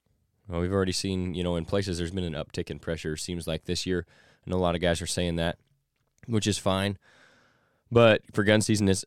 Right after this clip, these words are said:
always gonna be worse than bow season. So make sure you can get, like, if you have cover, you can get close to it. But you also still wanna be able to shoot a certain distance, right? 'Cause you wanna take advantage of being un-,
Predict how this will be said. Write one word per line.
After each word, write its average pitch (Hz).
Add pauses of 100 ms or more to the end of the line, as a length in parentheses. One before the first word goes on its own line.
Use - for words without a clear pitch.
always 113
gonna 104
be 101
worse 92
than 87
bow 85
season. 80 (880)
So -
make 127
sure 131 (300)
you 113
can 107
get, 113 (420)
like, 110
if 110
you 107
have 113
cover, 110
you 101
can 92
get 104
close 98
to 107
it. - (320)
But 101 (240)
you 107
also 120
still 113
wanna 104
be 104
able 101
to 90
shoot 110
a -
certain 82
distance, 78
right? 82
'Cause 90
you 95
wanna 92
take 95
advantage 90
of 90
being 85
un-, 82